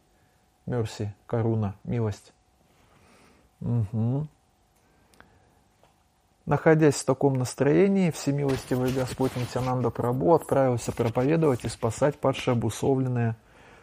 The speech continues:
души. Таким образом, будучи ади-гуру, он учит на своём примере тому, о чём должен ученик,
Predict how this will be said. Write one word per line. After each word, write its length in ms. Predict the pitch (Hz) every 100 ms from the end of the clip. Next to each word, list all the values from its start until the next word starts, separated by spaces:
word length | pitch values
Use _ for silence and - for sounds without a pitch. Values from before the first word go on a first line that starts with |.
| _
души. 500 | - 120 120 - 120
Таким 380 | 113 120 - 120
образом, 560 | - 156 147 135 131 123
будучи 400 | 127 123 117 -
ади-гуру, 760 | - 117 113 123 143 165 185 - - - _
он 220 | - 139
учит 380 | 131 139 - 123
на 80 | 123
своём 460 | - 127 123 117 110 _ _ _ -
примере 540 | 117 123 147 175 180
тому, 440 | - 131 143 175 - - -
о 100 | -
чём 280 | 120 - 139
должен 360 | 131 131 127 120
ученик, 520 | 117 - 135 151 -